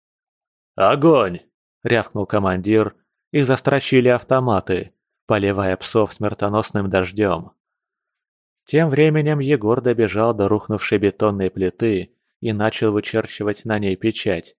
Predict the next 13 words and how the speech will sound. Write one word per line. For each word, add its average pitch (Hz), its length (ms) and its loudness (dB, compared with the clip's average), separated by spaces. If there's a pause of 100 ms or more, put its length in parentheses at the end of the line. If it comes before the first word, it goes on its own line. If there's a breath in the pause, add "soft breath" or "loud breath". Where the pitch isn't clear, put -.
(640)
Бойцы 110 460 0
рассредоточились 104 920 -2
вокруг 104 400 -2
нас, 90 400 -8 (380)
а 107 120 0
воронка 104 720 -2 (140)
продолжала 110 640 0
мерцать. 98 640 -6 (760)
Адские 110 480 -2
гончие 110 480 0
прибывали 113 680 0
и 123 60 4
прибывали. 123 920 0